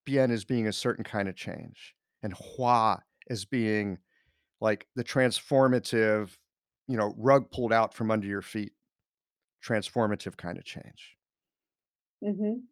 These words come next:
Speaker 1: For the listener's benefit can you talk to us a little bit about the, what a bian type change looks like and what a hua type change looks like? And maybe there's some suggestions from the book about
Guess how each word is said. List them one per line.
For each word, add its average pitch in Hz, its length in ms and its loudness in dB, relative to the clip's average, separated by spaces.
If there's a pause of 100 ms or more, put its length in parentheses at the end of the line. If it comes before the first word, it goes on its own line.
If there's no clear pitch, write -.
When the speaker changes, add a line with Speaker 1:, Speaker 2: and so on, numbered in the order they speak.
(560)
Speaker 1:
For 220 120 0
the 202 120 6
listener's 202 640 2
benefit 107 680 -2 (1300)
can 190 120 0
you 214 80 4
talk 240 340 0
to 247 140 0
us 208 140 0
a 185 60 2
little 170 260 4
bit 170 180 2
about 156 300 2
the, 139 120 0 (840)
what 170 160 6
a 151 100 2 (180)
bian 151 560 4 (120)
type 143 320 0
change 120 420 -2
looks 113 280 -6
like 104 200 -2
and 117 100 0
what 131 140 4
a 120 80 0 (180)
hua 139 440 2
type 120 320 -4
change 120 400 -4
looks 117 260 -8
like? 107 320 -4 (600)
And 131 600 0 (1000)
maybe 202 220 0
there's 247 200 0
some 185 140 2
suggestions 147 720 -2
from 143 220 -2
the 127 120 -2
book 214 260 0
about 120 320 2